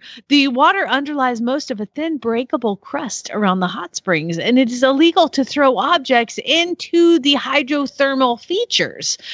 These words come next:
And you're not allowed to leave boardwalks or designated trails. You're not allowed to bring food in. And, um, visitors have been burned by the scalding water. People have died. But these guys had chicken to cook, Glenn, and they were gonna get it done.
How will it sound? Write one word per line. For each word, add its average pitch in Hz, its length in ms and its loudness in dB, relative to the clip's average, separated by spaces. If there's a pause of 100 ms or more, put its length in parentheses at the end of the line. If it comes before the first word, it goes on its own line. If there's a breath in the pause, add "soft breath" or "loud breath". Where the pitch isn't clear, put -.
(180 loud breath)
And 294 280 2
you're 339 120 2
not 330 200 2
allowed 285 320 0
to 294 100 -4
leave 240 340 -2
boardwalks 269 680 0
or 214 100 -6
designated 190 760 -6
trails. 262 440 0
You're 190 100 -10
not 185 160 -2
allowed 170 180 -2
to 156 60 -12
bring 160 180 -10
food 285 380 0
in. 254 300 2 (320 loud breath)
And, 214 360 0
um, 202 220 -2
visitors 254 680 0
have 196 240 -4
been 190 220 -6
burned 294 560 0
by 208 140 0
the 160 120 -8
scalding 202 480 0
water. 277 300 0
People 247 180 -8 (120)
have 160 200 -8
died. 349 600 0
But 247 200 -14
these 480 340 0
guys 427 440 -2
had 370 200 -2
chicken 359 360 -6
to 277 80 -12
cook, 311 380 -4
Glenn, 302 440 0 (380)
and 220 80 -16
they 269 80 -4
were 285 120 -6
gonna 233 140 -6
get 269 220 -2
it 226 160 -4
done. 196 400 -2